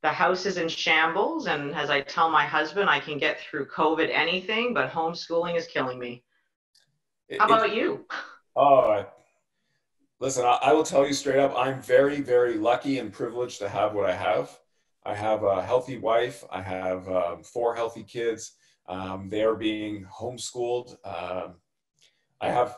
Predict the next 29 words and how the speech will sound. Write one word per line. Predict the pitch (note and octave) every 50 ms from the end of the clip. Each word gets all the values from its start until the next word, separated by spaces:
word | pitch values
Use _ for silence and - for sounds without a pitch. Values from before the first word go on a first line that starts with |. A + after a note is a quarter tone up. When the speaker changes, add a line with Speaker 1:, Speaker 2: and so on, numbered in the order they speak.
| - - -
Speaker 2:
I | -
have | B2+ C3+ C3+ - -
a | C#3
job. | C3+ A2+ G2+ B2 C3 C3+ B2 - - - - - _ _ _ _
Um, | G2+ F#2+ F#2 F#2+ F#2 F2+ F2+ F2+ F#2 F#2 F#2 F#2+ G2 _ _ _ -
you | G#2+
know, | A2 A2 A2+ - - - _ _ _ _ _ _ _
uh, | - F2+ F2 F2 E2+ E2 E2 - - _ _ _ _ _ -
I'm | G#2+ A2+ G#2+
very | A#2 B2 - F#3+
Speaker 1:
I |
Speaker 2:
lucky. | G3+ G3+ G3
Speaker 1:
agree. | F#3 F3+ F3 D3 C3+ B2 - - _ _ _ _ _ _ _ _ _
Speaker 2:
And | - A#2 A#2 A#2+
I'm | A#2 A2+
very | A2+ C3+ C#3+
Speaker 1:
I | -
agree. | - - C#3+ C3+
Speaker 2:
privileged | B2+ C#3 C3+ C3+ - -
to | - C3
still | C3+ - - D3+ C#3+ C#3
be | C#3 C3 B2+
able | B2 B2 B2+ A#2 A2
to | G2
take | A#2+ A#2 A2 - -
part | A#2+ A#2 A2+ A2+
in | A2 G#2+
people's | A2 - - G#2+ G#2 F#2+
lives. | G#2+ G#2 G#2 A2 - - - - -